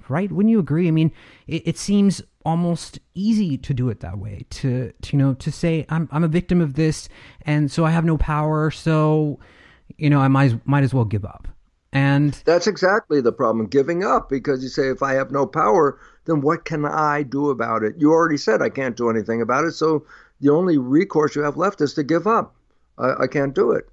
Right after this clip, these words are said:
Speaker 2: Why? Because I'm not powerful. That's what I know. That's where the problem comes from.
Speaker 1: I mean, so, you know, how do we, how do we start to, you mentioned mindfulness and being mindful. Yes,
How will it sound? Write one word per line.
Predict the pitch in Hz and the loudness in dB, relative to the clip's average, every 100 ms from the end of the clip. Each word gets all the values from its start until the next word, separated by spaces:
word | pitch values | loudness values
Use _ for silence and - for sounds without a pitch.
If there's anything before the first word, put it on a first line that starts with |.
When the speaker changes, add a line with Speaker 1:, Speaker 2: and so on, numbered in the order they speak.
| _ | _
Speaker 2:
Why? | - 175 135 | -2 0 0
Because | - 123 120 117 - _ - | -4 -6 -6 -6 -10 _ -8
I'm | 95 110 | -6 -2
not | 131 127 | -2 -2
powerful. | 190 - - 95 - _ | -2 0 -2 -4 -8 _
That's | 101 98 | -4 -2
what | 110 | -2
I | 92 | 0
know. | 101 127 143 - _ _ _ _ _ - | -2 -2 -4 -6 _ _ _ _ _ -12
That's | 127 - | -10 -4
where | 98 | -6
the | 85 | -4
problem | - 127 135 90 | -4 -2 -2 -6
comes | - - - | -12 -16 -16
from. | - - - _ _ _ _ - - | -18 -20 -20 _ _ _ _ -20 -4
Speaker 1:
I | 170 | 2
mean, | 190 - | 2 0
so, | - 214 175 - - | -2 -2 -2 -10 -16
you | 165 | -14
know, | |
how | 123 - 233 | -12 -4 -2
do | 254 | 0
we, | 220 202 185 - _ _ | 0 -2 -4 -8 _ _
how | - 196 | -6 -4
do | |
we | 220 | -4
start | - - 190 180 | -6 -4 -4 -2
to, | 156 | -4
you | 135 139 | 0 0
mentioned | 170 180 180 165 135 - | 0 -2 0 0 -2 -6
mindfulness | 123 123 127 - 107 101 90 - | -2 0 0 -2 -4 -6 -6 -8
and | 110 | -4
being | 131 135 131 | -2 2 2
mindful. | 107 107 113 104 101 - | 2 0 -4 -6 -8 -8
Yes, | 131 139 - | -6 -6 -6